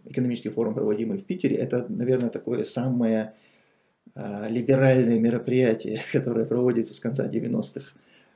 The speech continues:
По-моему, двадцать пятый, да, был, а, юбилейный, а, форум в этом году. И там традиционно вообще бывают речи самые такие либеральные, там в основном говорят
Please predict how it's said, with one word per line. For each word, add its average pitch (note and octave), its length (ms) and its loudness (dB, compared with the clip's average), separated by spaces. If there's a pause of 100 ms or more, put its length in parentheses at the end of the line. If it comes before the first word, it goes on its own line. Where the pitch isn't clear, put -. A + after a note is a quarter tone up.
По-моему, A#2+ 320 -2
двадцать A#2 360 -2
пятый, A#2 360 0
да, - 120 -4
был, - 500 -4
а, - 340 -8
юбилейный, A2+ 800 -4 (880)
а, G2+ 760 -10 (640)
форум - 280 0
в - 40 -4
этом - 200 -6
году. - 240 -8 (680)
И C3+ 240 4
там C#3+ 300 2
традиционно D3+ 680 4
вообще - 280 -2
бывают A2 520 0
речи B2 580 -2 (120)
самые A2+ 400 -2
такие - 280 -4
либеральные, D3+ 800 -2
там - 180 -10
в A#2 60 -4
основном A2 280 -4
говорят - 300 -8